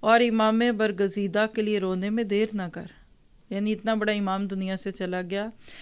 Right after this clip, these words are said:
"ए शख्स, तूने मुझे उसके गम की खबर सुनाई, जिसकी तलवार चमकती थी, जो मैदान कारजार का मुअल्लिम था।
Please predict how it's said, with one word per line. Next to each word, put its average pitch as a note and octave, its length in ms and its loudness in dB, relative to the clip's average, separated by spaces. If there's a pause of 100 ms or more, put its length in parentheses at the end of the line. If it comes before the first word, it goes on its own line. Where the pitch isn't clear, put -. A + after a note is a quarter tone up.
(280)
"ए B3 200 6
शख्स, C4+ 360 -2
तूने A3 300 4
मुझे A3+ 300 2
उसके A3 360 -2
गम F#3 240 -2
की A#3 140 -4
खबर B3 280 0
सुनाई, G#3+ 540 -2 (540)
जिसकी C#4 380 -2
तलवार A3 520 2
चमकती G#3 640 -2
थी, F3+ 380 -6 (440)
जो A3 140 4
मैदान G3+ 580 0
कारजार F#3 680 -2
का G3+ 240 -4
मुअल्लिम F3+ 600 -4
था। E3+ 380 -12